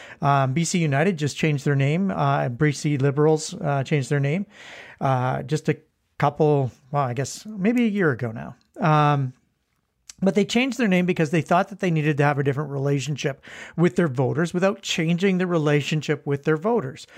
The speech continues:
They didn't change, they didn't work with people and become a different party.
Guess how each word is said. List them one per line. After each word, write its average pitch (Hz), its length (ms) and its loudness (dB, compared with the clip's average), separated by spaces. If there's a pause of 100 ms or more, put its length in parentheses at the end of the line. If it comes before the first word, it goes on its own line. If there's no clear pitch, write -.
(220)
They 170 120 2
didn't 196 260 2
change, 190 420 0
they 180 160 2
didn't 226 340 0 (760)
work 202 420 0
with 226 220 2
people 170 240 2
and 160 80 2
become 185 320 2
a 214 40 4
different 175 320 0
party. 160 480 2